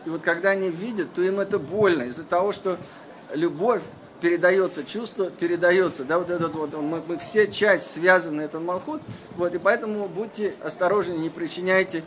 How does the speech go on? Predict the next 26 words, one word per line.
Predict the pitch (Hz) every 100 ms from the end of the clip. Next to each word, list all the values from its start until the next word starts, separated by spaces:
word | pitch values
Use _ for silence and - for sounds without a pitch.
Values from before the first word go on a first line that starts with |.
| - - -
человеку | 170 170 180 180 180
боль. | 170 202 139 101 - - - - - - - 131
Вот. | - - - -
А | 147 151 147 - - - - - - - -
Шхина, | - - 190 202 165 -
то |
есть | 156 - - - - 165
проявление | 170 156 190 180 160
божественного, | 165 160 202 - 170 151
это | 151
не | 160
просто | 156 202 214 196 165 - -
божественное | 151 170 170 170 156
присутствие | 151 156 196 202 - 170 156 151
человека, | - 165 156 -
это | 147 147 170
именно | 196 220 202 170 - -
что-то | - - 196 196 180
новое, | 160 190 240 226 190
что | 175 - 165
происходит | 151 165 143 - 208 196
в | 156
результате | 170 151 151 190 196 185
с-, | 165 - - -
слияния, | 160 170 196 208 185 160 147 - - -
э, | 143 147